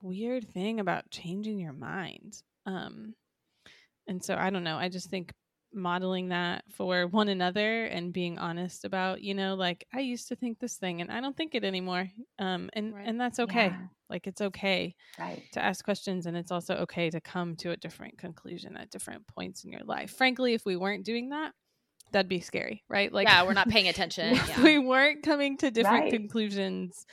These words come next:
Speaker 1: as the years roll by, that would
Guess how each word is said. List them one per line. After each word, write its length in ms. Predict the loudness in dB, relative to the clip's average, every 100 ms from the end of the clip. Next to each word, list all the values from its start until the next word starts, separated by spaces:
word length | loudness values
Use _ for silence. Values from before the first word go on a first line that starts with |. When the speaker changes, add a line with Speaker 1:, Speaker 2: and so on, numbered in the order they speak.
| -20 -20 -8
Speaker 1:
as 240 | 0 0 0
the 100 | -2
years 380 | 2 2 2 0
roll 200 | 0 2
by, 500 | 2 4 4 2 -2 _ _ _ _ _ _ _ -10
that 140 | -8
would 200 | -8